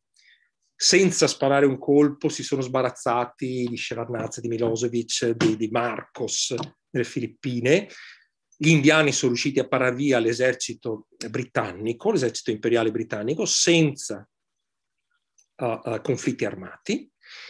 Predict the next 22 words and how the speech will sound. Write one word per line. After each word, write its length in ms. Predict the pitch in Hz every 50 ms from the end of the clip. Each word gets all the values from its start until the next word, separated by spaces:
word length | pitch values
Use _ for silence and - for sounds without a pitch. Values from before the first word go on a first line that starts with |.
| - - _ _
E, 360 | - - 285 180 - - - _
eh, 260 | - 139 123 123 123
eh, 140 | 135 135 120
si 260 | - - - - 269
vede 380 | 247 196 156 131 120 135 160 160
come, 640 | - - 170 135 110 107 110 135 180 269 302 - -
eh, 440 | - 135 131 123 120 117 113 110 - _ _ - - - _ _ _ _ _ _ _ _
una 260 | 165 156 147 135 123
strategia 680 | - - - - 185 180 180 - 156 143 185 269 277
non 160 | 233 180 160 143
violenta 680 | 147 147 147 147 143 139 135 127 113 - - 113 -
portata 520 | - 131 131 - - 147 156 156 160 160 156
avanti 760 | 147 151 151 147 143 131 127 120 113 - _ 113 107 104 - _
con 420 | - 160 147 151 147 143 147 147
un 160 | - 139 135 131
rigore 440 | 131 131 127 131 170 196 190 160
logico, 760 | 139 139 135 131 127 120 120 120 110 101 - - 123 113 117 _ _ _ _ _ _ _ _ _ _ _ _ _ _ _ _ _ _ _ _ _
che 140 | - 131
è 40 | 151
un 100 | 196 190
rigore 300 | 151 120 107 170 202 240
scientifico, 1200 | - - - - 127 117 107 107 117 - - 214 214 165 - - - - - - - - - -